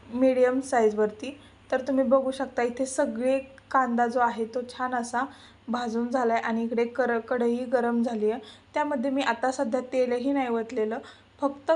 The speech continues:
कांदाच आहे आणि कांद्याला असं एक दोन तीन मिनिट छान भाजून घ्यायचं आहे. आणि जेणेकरून जे काही आपण धुतलं आहे कांदा पाण्याने स्वच्छ, तर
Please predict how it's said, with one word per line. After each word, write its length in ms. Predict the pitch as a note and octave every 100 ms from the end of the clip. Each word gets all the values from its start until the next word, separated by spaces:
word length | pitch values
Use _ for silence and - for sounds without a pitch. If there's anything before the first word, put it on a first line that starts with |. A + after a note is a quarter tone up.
| D#4+
कांदाच 480 | D4+ C4 B3 C4+ C4
आहे 180 | A3+ A#3
आणि 320 | D4 A#3+ A#3
कांद्याला 540 | A#3+ B3+ A#3+ A#3+ A#3+
असं 240 | B3 A#3+ A#3+
एक 300 | - A3 A3
दोन 220 | A#3+ A#3
तीन 200 | B3 C4
मिनिट 400 | B3+ A#3+ A#3+ -
छान 420 | - - C#4+ D4
भाजून 440 | C#4+ B3+ A3 B3+ C4
घ्यायचं 360 | B3+ G#3+ A#3+
आहे. 220 | A3 A3+ C#4 - - - -
आणि 160 | A#3 A3+
जेणेकरून 640 | C4 C#4+ D4 C#4+ C#4 C4+
जे 160 | C#4+
काही 220 | C#4+ C4 C4
आपण 380 | A#3+ C4 C4
धुतलं 320 | C4 C#4 C4+ C4
आहे 200 | B3+ B3+
कांदा 440 | C4 B3 A3+ A3
पाण्याने 540 | A3+ A#3 A3 A3+ A3+
स्वच्छ, 380 | A#3 A#3 A#3 - B3+ C#4+ - - -
तर 120 | D4+